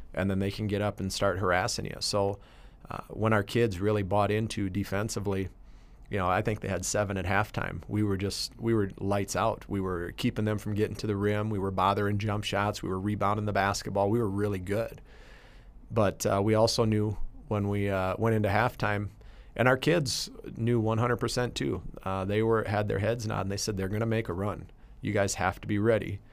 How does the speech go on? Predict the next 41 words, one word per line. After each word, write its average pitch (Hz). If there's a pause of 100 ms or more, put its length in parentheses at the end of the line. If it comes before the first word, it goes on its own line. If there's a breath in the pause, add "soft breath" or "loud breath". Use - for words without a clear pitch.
(360 loud breath)
And 104
sure 139
enough, 139
you 117
know, 110
they 107
had 110
a 110
couple 120
shots 117
go 123
in 110 (120)
that, 107
uh, 101
were 110
difficult, 110 (460 loud breath)
and 104
then 104
they 107
get 107
up, 107 (100)
and, 98
uh, 95
yeah, 98
their 104
length 113
and 107
athleticism 107
is 101
something 110
that 95
you 98
can't 104
simulate 98 (220)
at -
practice. 101
We 101
just 107
had 98
to, 98
uh, 95